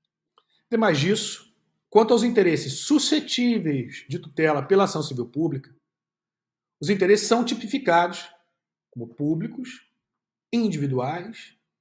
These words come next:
e meta-individuais ou transindividuais, subdivididos em um, interesses difusos, referentes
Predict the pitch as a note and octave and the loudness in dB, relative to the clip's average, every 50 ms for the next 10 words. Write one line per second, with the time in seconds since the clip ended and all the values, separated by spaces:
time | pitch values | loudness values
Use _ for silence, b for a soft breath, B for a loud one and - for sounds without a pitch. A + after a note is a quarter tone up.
0 | _ _ _ _ _ _ _ - A#3 A#3+ A#3 G3+ F#3+ F#3 G3+ A3 A#3+ B3 B3 B3 | _ _ _ _ _ _ _ -4 -2 0 0 0 0 0 2 2 2 2 2 0
1 | - - A#3 A#3 A3+ - - G3+ G#3+ G3 F#3 G#3+ G#3+ E3+ D#3 D#3 E3 E3+ F3 E3+ | -2 -2 -2 -2 -2 -4 -4 -4 -4 -4 -4 -4 -2 0 0 2 2 0 0 -4
2 | - - - - F3+ F#3 F#3 - - - - G#3 B3 C4 C4 A#3 A#3+ B3+ A3 G#3 | -6 -6 -2 0 0 0 0 -2 -8 -4 -2 0 0 0 0 0 -2 -2 -2 -2
3 | B3+ A#3+ C4+ F#3+ C#3 A2+ - - - - - - _ _ _ _ _ _ _ _ | -2 0 0 0 0 0 -4 -8 -16 -20 -20 -20 _ _ _ _ _ _ _ _
4 | _ _ _ _ _ _ _ _ _ _ - - - C4+ A#3 A#3+ G3 G3 F3+ E3 | _ _ _ _ _ _ _ _ _ _ -6 -4 -2 0 0 0 0 0 -2 0
5 | F#3 B3 C4 C4 - - - - - F3+ E3 C3 B2 - - _ _ _ _ _ | 0 0 0 0 -2 -6 -10 -8 -4 -2 -2 -2 -4 -8 -16 _ _ _ _ _
6 | _ _ _ _ _ _ _ - - A#3 F#3+ C#3 - - - - - - B3 A3 | _ _ _ _ _ _ _ 0 2 4 4 2 0 -6 -14 -18 -10 -6 -4 0
7 | - F#3 D#3+ F3 F#3+ G3 - C4 C#4 - - - - G3 D4 - - A#3+ F#3+ C3 | 0 2 2 2 2 0 -2 -4 -4 -6 -8 -8 -4 -4 -4 -2 -2 0 -2 -2
8 | B2+ - - - _ _ _ _ _ _ _ _ _ _ _ _ _ _ _ _ | -2 -6 -14 -20 _ _ _ _ _ _ _ _ _ _ _ _ _ _ _ _
9 | _ _ _ _ - D#3+ - G3+ F3+ E3+ E3 F3+ G#3 G#3 - - - - - | _ _ _ _ -4 0 2 2 2 2 2 0 0 -2 -4 -8 -12 -14 -18